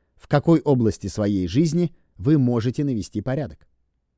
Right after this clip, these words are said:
То же самое с психологом. Ему уже очень прочно вдолбили, что с разумом ничего нельзя сделать. Разум не может меняться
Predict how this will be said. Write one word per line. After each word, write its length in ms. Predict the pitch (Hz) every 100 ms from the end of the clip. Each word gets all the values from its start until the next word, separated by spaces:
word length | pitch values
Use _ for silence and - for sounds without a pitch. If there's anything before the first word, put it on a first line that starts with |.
| _ _ _ _ _ _ _ _ _ _ _ _ _ _ _ _ _ _ _ _
То 200 | - 160
же 140 | 180 196
самое 480 | - 180 180 165 156
с 100 | -
психологом. 800 | - 127 110 110 90 78 60 - _ _ _ _ _ _ _ _
Ему 380 | 87 127 165 170
уже 180 | 143 135 -
очень 540 | 202 226 - 151 123
прочно 500 | - 151 147 - 117
вдолбили, 640 | 92 113 104 110 156 160 - _ _
что 240 | - 135
с 100 | 117
разумом 580 | 120 143 175 160 165 160
ничего 500 | 147 131 123 110 131
нельзя 460 | 156 139 101 113 117
сделать. 560 | 82 78 98 78 _ _ _ _ _ _ _ _ _ _ _ _ -
Разум 720 | 85 131 165 185 165 185 170
не 100 | 131
может 460 | 110 123 120 110
меняться 680 | 110 107 101 92 80 - -